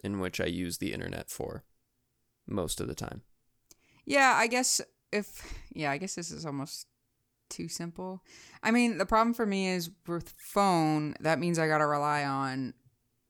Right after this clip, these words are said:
Speaker 2: 'cause currently I'm working remotely, so I only can use my cell phone to contact people for work. And that would mean I would have to only contact them through email. And that would be quite aggravating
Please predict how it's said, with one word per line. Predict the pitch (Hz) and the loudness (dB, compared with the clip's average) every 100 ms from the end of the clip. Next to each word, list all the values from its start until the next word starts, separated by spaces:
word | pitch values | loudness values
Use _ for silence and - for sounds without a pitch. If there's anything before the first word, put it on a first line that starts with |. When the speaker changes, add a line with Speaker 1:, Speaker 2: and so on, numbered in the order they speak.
| _ _ _ _ _ _ - - | _ _ _ _ _ _ -20 -6
Speaker 2:
'cause | 196 - | -4 0
currently | 220 220 208 | 0 2 2
I'm | 170 | 2
working | 165 180 160 | 0 0 -2
remotely, | 143 147 165 180 190 | 0 0 0 0 -2
so | - 147 | 0 0
I | 147 | 0
only | - 151 147 143 | 0 -2 -2 -4
can | 156 | -2
use | 139 139 | 0 -2
my | 131 | -2
cell | - 135 | -2 -2
phone | 147 147 160 | -2 -4 -4
to | 160 | -4
contact | 139 - 143 - | -4 -2 -4 -6
people | 147 143 | -8 -6
for | 147 | -4
work. | 127 170 - _ - - - _ _ - | -2 -4 -6 _ -20 -20 -20 _ _ -2
And | 156 151 143 135 - _ _ _ | 2 2 0 -6 -12 _ _ _
that | 160 196 | 2 4
would | 208 | 4
mean | 202 | 4
I | 180 | 4
would | 175 | 2
have | 165 | 0
to | - | -2
only | 170 165 165 | -2 0 0
contact | 156 151 147 151 | -2 -2 -4 -2
them | 139 | -6
through | 135 147 | -4 -6
email. | - 156 170 196 202 _ _ _ _ _ _ _ _ _ _ _ - _ 165 | -4 -2 0 -2 -4 _ _ _ _ _ _ _ _ _ _ _ -20 _ -4
And | 156 147 139 - - | -2 -2 -4 -8 -2
that | 151 147 | 0 2
would | 170 | -2
be | 160 151 139 131 _ _ | -4 -4 -2 -4 _ _
quite | - 165 156 - | -4 0 0 0
aggravating | 135 156 170 180 226 254 | -2 -2 -2 0 2 2